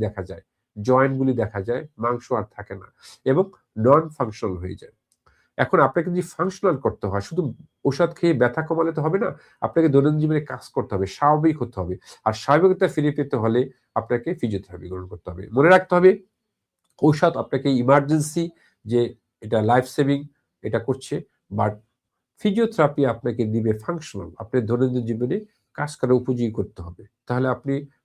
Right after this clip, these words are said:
যে কোনো একজন বিশেষজ্ঞ ফিজিওথেরাপিস্টের শরণাপন্ন হয়ে ফিজিওথেরাপি গ্রহণ করুন এবং আপনার হাতের যে সমস্যাগুলি সেটাকে ডেভেলপ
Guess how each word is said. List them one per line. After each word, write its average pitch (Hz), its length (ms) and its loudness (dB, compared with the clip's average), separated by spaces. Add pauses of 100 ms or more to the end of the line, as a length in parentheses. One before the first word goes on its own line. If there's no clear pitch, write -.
(220)
যে 160 140 -2
কোনো 113 160 -8 (320)
একজন 107 240 -2 (100)
বিশেষজ্ঞ 147 340 -4 (120)
ফিজিওথেরাপিস্টের 117 760 -6
শরণাপন্ন 131 520 -4 (100)
হয়ে 135 160 4 (420)
ফিজিওথেরাপি 196 600 6 (140)
গ্রহণ 151 280 6
করুন 170 200 2 (300)
এবং 180 200 8 (120)
আপনার 147 300 2 (100)
হাতের 165 380 0
যে 135 60 -2 (100)
সমস্যাগুলি 127 600 0 (400)
সেটাকে 135 380 4 (200)
ডেভেলপ 127 340 6